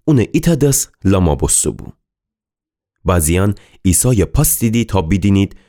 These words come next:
مقدس شنبه درون اون مردا که شفا ده یا نه. تا اتو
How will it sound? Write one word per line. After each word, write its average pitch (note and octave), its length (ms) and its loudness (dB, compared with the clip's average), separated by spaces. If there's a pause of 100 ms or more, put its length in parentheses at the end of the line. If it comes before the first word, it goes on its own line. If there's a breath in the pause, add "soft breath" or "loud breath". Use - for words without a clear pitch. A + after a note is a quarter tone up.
(120)
مقدس E2 480 0
شنبه F#2 360 0
درون G#2+ 360 0
اون A#2+ 120 2
مردا F#2+ 320 0
که B2+ 140 -2
شفا A#2 400 0
ده F2+ 180 -2
یا G#2+ 380 2
نه. D2 260 -2 (760)
تا F2+ 220 -2
اتو B2 360 0